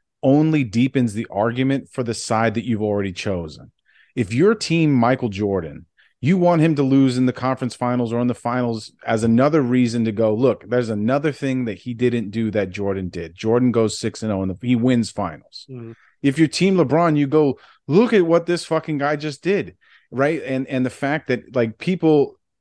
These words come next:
Speaker 1: Team LeBron always talks about the ten straight finals, as they should, because
Speaker 2: Right.
Speaker 1: that's fucking phenomenal. That's insane. Ten straight finals is crazy, right? Is it ten or was it nine? I don't know.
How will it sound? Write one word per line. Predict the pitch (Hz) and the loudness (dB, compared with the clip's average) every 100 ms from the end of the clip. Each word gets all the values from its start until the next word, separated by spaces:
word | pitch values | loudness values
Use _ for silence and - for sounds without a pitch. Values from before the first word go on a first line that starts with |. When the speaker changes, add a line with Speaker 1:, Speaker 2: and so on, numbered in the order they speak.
| - | -4
Speaker 1:
Team | 170 180 156 | 0 2 2
LeBron | 135 113 120 151 104 98 95 | 0 0 2 2 0 -4 -6
always | 123 143 135 | 0 0 0
talks | 135 123 - | -2 -6 -6
about | 110 101 | -6 -6
the | 104 | -6
ten | - 139 131 | -2 0 2
straight | - 123 117 | 0 0 -2
finals, | - 110 104 - - - _ _ _ _ _ _ _ _ _ _ - | -2 -4 -4 -8 -20 -20 _ _ _ _ _ _ _ _ _ _ -4
as | 139 151 139 | 0 2 4
they | 151 | 4
should, | 127 - 214 127 87 | 2 0 2 2 0
because | 120 139 120 | -2 0 0
Speaker 2:
Right. | |
Speaker 1:
that's | 135 139 | -2 -2
fucking | - 151 139 156 143 | -6 -4 -2 -2 -2
phenomenal. | - 135 127 123 156 143 80 | -2 0 0 0 -2 -4 -4
That's | 123 139 | -6 -2
insane. | 127 - - 147 147 143 92 | -4 -6 -6 -2 -2 -2 -6
Ten | - 135 151 160 | -6 -2 0 0
straight | 143 - 110 120 135 135 | -2 -6 -4 -2 -2 -4
finals | - 123 147 117 98 | -6 -4 -2 -4 -4
is | 127 117 | -4 -4
crazy, | - - 120 127 147 151 90 - | -6 -6 -2 0 0 -2 -6 -6
right? | 117 139 156 | 2 2 4
Is | 143 | 0
it | - | -2
ten | 120 156 | -4 -4
or | 151 | -2
was | 147 | 0
it | 123 | 0
nine? | 127 123 92 | 0 -2 -2
I | 110 | -4
don't | 123 | -4
know. | 98 82 | -4 -8